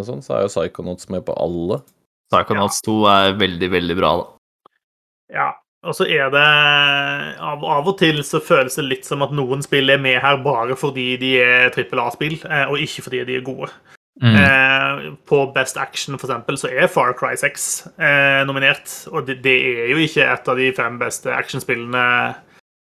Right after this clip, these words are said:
Speaker 3: eh, jeg håper å si denne måneden, men i hvert fall ikke i år.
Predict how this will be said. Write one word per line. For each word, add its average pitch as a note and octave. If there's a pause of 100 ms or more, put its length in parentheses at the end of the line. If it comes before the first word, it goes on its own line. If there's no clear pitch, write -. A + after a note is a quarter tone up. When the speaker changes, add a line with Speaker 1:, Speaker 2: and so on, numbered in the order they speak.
(500)
Speaker 3:
eh, - (580)
jeg D#3
håper C3+
å -
si D3
denne C#3
måneden, C3+
men C#3
i -
hvert C3
fall C3+
ikke C3+
i C3
år. C3+